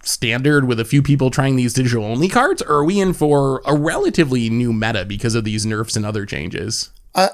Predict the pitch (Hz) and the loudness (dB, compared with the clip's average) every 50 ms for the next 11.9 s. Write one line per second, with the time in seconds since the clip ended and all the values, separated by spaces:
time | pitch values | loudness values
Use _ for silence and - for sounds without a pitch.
0 | - 226 226 226 220 - - _ _ _ _ - - 269 285 294 - - 214 208 | 0 0 0 0 0 -4 -14 _ _ _ _ -2 -2 0 0 -2 -4 -2 0 2
1 | 196 190 190 165 - _ _ _ _ _ _ _ _ _ _ _ _ - 170 170 | 2 0 -2 -8 -14 _ _ _ _ _ _ _ _ _ _ _ _ -2 0 0
2 | 151 - 196 190 185 - 170 143 127 123 123 117 113 110 107 - 123 117 110 104 | 2 2 2 2 4 4 4 2 2 2 0 -2 -2 -4 -4 -4 -6 -4 -2 -2
3 | 104 104 104 104 - - 117 113 110 110 110 110 107 107 107 104 104 104 101 107 | -2 -2 -4 -6 -10 -12 -10 -8 -6 -6 -6 -6 -6 -4 -4 -2 -2 -2 -2 -4
4 | 110 - 135 127 - - 135 120 147 165 175 170 - 175 151 - - 147 123 107 | -2 -2 -2 -2 0 0 0 4 4 4 4 4 4 2 2 2 2 0 0 0
5 | - - 151 135 127 - - - 131 107 104 104 107 107 113 113 113 - - - | 2 2 2 2 2 0 -2 0 0 0 2 2 2 2 4 4 4 2 0 -4
6 | _ _ - 123 110 107 101 - - - 107 101 - _ _ - 117 101 - - | _ _ 2 2 2 2 2 -2 -2 -2 -2 -2 -2 _ _ 0 0 0 0 0
7 | - 107 98 - - - 101 95 113 - - - - - - _ _ _ _ _ | 0 0 0 -2 -2 0 0 0 0 -2 -4 -4 -6 -6 -8 _ _ _ _ _
8 | _ _ _ _ _ _ _ _ _ _ _ _ - 143 131 131 131 123 - - | _ _ _ _ _ _ _ _ _ _ _ _ 0 2 4 4 2 0 -2 -6
9 | _ _ _ _ _ - 131 139 139 - - 143 170 196 - - 202 - 196 175 | _ _ _ _ _ 2 2 4 4 2 2 2 4 2 2 2 2 4 4 4
10 | 156 - - - _ _ _ _ _ _ - 160 - 294 285 - - 370 302 - | 2 0 -2 -8 _ _ _ _ _ _ 0 2 2 0 0 2 2 4 4 4
11 | - - 180 156 151 151 151 139 123 123 - - 139 127 120 110 104 - | 4 4 4 4 6 6 6 4 4 2 0 2 2 2 2 2 0 -4